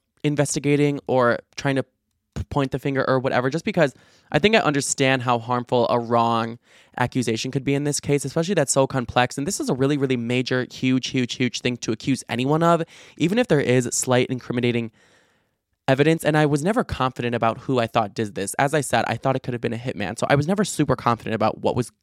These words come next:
going on here. So that's why I didn't. But there were thousands of videos made about it every single day. You probably saw a ton of them.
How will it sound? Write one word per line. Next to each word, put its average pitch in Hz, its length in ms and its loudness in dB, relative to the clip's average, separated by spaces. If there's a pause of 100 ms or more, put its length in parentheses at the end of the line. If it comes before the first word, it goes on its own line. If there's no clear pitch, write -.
(120)
going 107 240 2
on 110 180 -2
here. - 240 -10 (320)
So - 120 0
that's 226 120 2
why 151 160 4
I 107 160 2
didn't. 143 300 4 (260)
But 143 160 4
there 196 80 6
were 214 100 6
thousands 151 480 2
of 131 80 0
videos 139 280 2
made 127 160 4
about 117 160 6
it 117 100 4
every 151 160 4
single 156 160 -2
day. 117 380 4
You 139 120 2
probably 160 300 4
saw 123 300 4
a - 20 0
ton - 220 -4
of 113 100 -4
them. 120 220 0